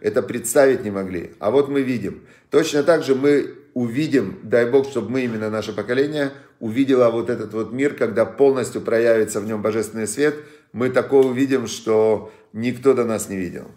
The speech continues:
Всё, всем удачи, успехов, всем здоровья, чтобы этот божественный свет, который мы щас вырабатываем, изучая Тору, чтобы он дал здоровья нам, нашим близким, удачи, успех во всех, во всех хороших делах,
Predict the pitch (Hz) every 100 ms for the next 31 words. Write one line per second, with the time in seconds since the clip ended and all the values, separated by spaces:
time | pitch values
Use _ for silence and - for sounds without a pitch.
0 | _ _ _ _ - - 127 - 147 143
1 | 131 131 127 120 107 - 147 147 123 -
2 | 135 123 107 113 123 135 135 120 - 104
3 | 113 120 117 101 110 110 110 107 117 117
4 | 104 104 107 104 104 104 107 107 110 98
5 | 98 90 - - _ - 107 110 127 113
6 | 110 131 139 131 - 110 101 113 113 107
7 | 110 98 - - - 98 117 123 110 104
8 | 110 131 123 110 95 98 107 135 131 110
9 | 95 92 98 104 123 120 98 92 - 131
10 | 120 - - _ - 98 101 - 127 123
11 | 85 98 101 - 117 - 110 117 104 95
12 | 113 131 135